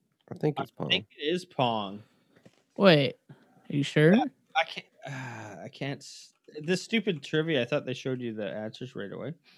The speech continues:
Speaker 2: Um,
Speaker 3: Uh, I think it is Pong.
Speaker 2: I believe it's Pong. Yes. Okay, Ace got three one. Uh,
Speaker 1: Next.
Speaker 2: you got the next question.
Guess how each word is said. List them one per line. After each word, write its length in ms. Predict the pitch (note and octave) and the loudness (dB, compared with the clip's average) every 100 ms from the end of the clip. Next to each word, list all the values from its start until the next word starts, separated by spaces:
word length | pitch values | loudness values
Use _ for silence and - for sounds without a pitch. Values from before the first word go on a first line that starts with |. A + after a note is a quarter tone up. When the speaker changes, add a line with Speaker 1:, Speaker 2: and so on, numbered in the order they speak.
| - _ _ _ _ _ - | -20 _ _ _ _ _ -4
Speaker 2:
Um, 520 | A#2+ A#2 A2 G#2+ A2+ | -2 -2 -2 -6 2
Speaker 3:
Uh, 300 | F3 F3+ F3+ F3 | 8 10 10 10
I 40 | |
think 220 | F#3+ F#3+ E3+ | 10 10 8
it 100 | C#3 | 6
is 240 | D3 D3+ | 4 4
Pong. 480 | - D#3 D3+ D#3 E3 - - _ _ _ _ _ _ _ _ _ _ - | 2 4 6 4 2 -4 -20 _ _ _ _ _ _ _ _ _ _ 0
Speaker 2:
I 120 | C#3 | 2
believe 280 | C#3 C#3 A#2+ | 6 4 4
it's 140 | A2 | -4
Pong. 340 | - G#2+ F#2 F#2 | -4 -4 -6 -8
Yes. 360 | F2 - - _ - | -12 -14 -20 _ 4
Okay, 180 | D3+ D3 | 6 8
Ace 180 | C#3+ C#3+ | 6 2
got 260 | E3 - - | 0 -2 -2
three 360 | - C#3 C3+ | -6 -4 -2
one. 420 | A#2+ B2 C3+ G2+ A2 _ _ _ _ _ _ _ - _ _ | -2 -2 -4 -8 -14 _ _ _ _ _ _ _ -20 _ _
Uh, 380 | A#2 A2+ G#2+ G#2+ | -6 -2 0 0
Speaker 1:
Next. 480 | A2+ A#2+ - - - _ _ _ _ | 0 0 -2 -16 -20 _ _ _ _
Speaker 2:
you 80 | A#2 | -12
got 140 | B2 - | -10 -8
the 60 | |
next 240 | G#2+ G#2+ - | -12 -12 -16
question. 240 | - - | -20 -20